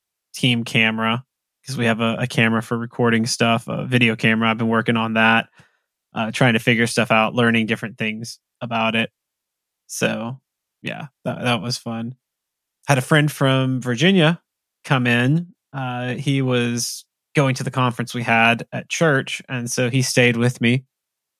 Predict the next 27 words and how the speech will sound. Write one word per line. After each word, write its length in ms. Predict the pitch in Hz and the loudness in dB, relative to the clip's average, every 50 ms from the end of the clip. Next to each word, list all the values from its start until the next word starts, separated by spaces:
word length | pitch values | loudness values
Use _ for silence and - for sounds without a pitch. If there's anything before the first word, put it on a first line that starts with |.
| _ _ _ - | _ _ _ -6
this 180 | - 123 - | -6 -4 -4
weekend. 440 | - 120 120 - 123 127 131 131 127 123 | -4 -4 -4 -2 0 2 2 2 0 0
That 160 | - 151 151 | 0 0 2
was 120 | 175 151 | 2 2
a 40 | 131 | 4
lot 140 | 120 117 120 | 4 2 2
of 40 | - | 2
fun. 260 | - 156 139 117 120 | 2 2 2 2 0
It 360 | - - _ _ _ - - | -4 -10 _ _ _ -4 -2
was 80 | 139 - | 0 2
kinda 220 | 185 170 165 165 | 2 2 4 4
neat 240 | 180 185 156 - _ _ | 4 2 2 0 _ _
having 220 | - 135 135 131 127 | -2 -2 0 0 0
someone 260 | - 151 143 139 131 | 0 0 2 2 4
else 180 | 127 127 - - | 2 2 2 0
in 60 | 135 | 0
the 80 | 123 | 2
house, 480 | 123 123 120 117 123 131 - - - - _ _ _ _ _ | 2 4 2 2 0 -2 -4 -6 -8 -12 _ _ _ _ _
you 140 | - 123 123 | -4 -2 -2
know, 160 | 120 120 127 | 0 0 0
someone 320 | 131 - 131 127 123 123 120 | 0 2 2 2 2 2 2
to 80 | 120 | 0
sit 180 | - - 131 - | 0 0 -2 -4
and 100 | 127 123 | -2 0
talk 240 | - 123 120 - - | 0 0 0 0 -2
to, 260 | - 127 123 123 117 - - - - _ _ _ _ _ _ _ _ _ - | -2 -2 0 -2 -2 -6 -10 -18 -20 _ _ _ _ _ _ _ _ _ -4
uh, 300 | - 123 117 110 110 | 0 0 2 2 0